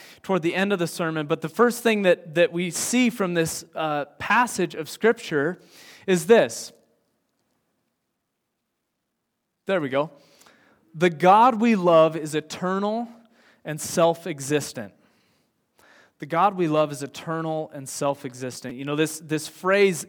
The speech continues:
God here in, in the Shema in Deuteronomy six, four and five, it's translated as, as the, the letters Y H W H.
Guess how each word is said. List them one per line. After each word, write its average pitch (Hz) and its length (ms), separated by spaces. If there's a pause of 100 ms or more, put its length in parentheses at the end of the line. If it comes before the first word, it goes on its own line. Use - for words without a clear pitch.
(140)
God 165 580 (540)
here 165 360
in, 156 280
in 156 320
the 143 280
Shema 156 600 (260)
in 160 160
Deuteronomy 156 540
six, - 480 (380)
four 170 220
and 143 120
five, 147 520 (360)
it's 175 200
translated 214 800
as, 175 380 (220)
as 170 200
the, 180 320
the 175 180
letters 185 480
Y 190 800 (240)
H 185 500 (160)
W 160 600
H. 156 480